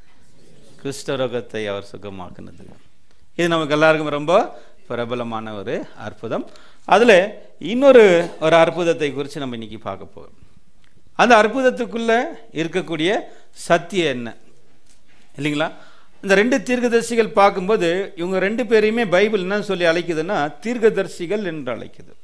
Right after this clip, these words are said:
இப்ப தீர்க்கதரிசிகள் அப்படின்னா என்ன பண்ணும்? தீர்க்க தரிசனங்களை சொல்ல வேண்டும். அவங்கள தான் தீர்க்கதரிசி என்று அழைப்பார். ஆனா எலியாவும் எலிசாவை குறித்து நம்ம பார்க்கும்போது இவங்க ரெண்டு பேருமே தீர்க்கதரிசிகள் என்று சொல்லப்பட்டது.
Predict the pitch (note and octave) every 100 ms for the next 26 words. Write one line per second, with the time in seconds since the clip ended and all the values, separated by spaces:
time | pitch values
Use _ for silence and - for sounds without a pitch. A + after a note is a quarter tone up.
0 | - - - - - - - - - D3
1 | - B3 B3+ A#3+ A3+ - A3 C4 A3+ F#3+
2 | F#3 E3 F3+ D4 D3+ G3 F#3 F3 C3 F2+
3 | E2+ - - - - - - - - F#3+
4 | G#3 G3+ F#3 F3+ F3 E3+ E3+ A#3 - -
5 | - - - - B2+ B2+ B2+ A2 F#2+ -
6 | - - - - - - C3 D#3 A3 G#3
7 | E3 D#3 C3 B2+ - B2 A2 G2 F2+ F2
8 | - C2+ - - - - - - - F#3+
9 | A#3 G3+ G#3+ C4 C4+ C4 C4 A#3 A#3+ -
10 | B3 A#3 G3+ A3+ A3+ G#3+ F3 F3 F3 D#3+
11 | E3 G3 F3 E3 F3 G#3 G3+ G#3 G3+ -
12 | F#3+ G#3+ G#3 G3 E3+ F#3+ F3 E3+ E3 D#3
13 | - C#3+ D3+ C#3 C3 A2 B2+